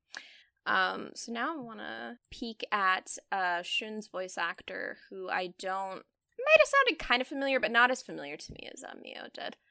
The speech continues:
Taishi, Taishi Murata. He has a long list of characters.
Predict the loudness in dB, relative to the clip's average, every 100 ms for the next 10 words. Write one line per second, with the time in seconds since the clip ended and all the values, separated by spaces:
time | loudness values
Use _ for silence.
0 | _ _ -12 0 2 2 -2 -6 -4 -4
1 | -4 -4 -6 -8 -10 _ _ -8 -6 -4
2 | -6 -8 -6 -4 0 -2 -2 -2 -2 -4
3 | -6 -12 -16 -12 -10 -10 -10 -8 -4 -2
4 | 0 2 2 2 -2 -4 -8 -6 -6 -6
5 | -8 -8 -12 -12 -16 -20 -14 -10 -10 _
6 | -14 -14 -14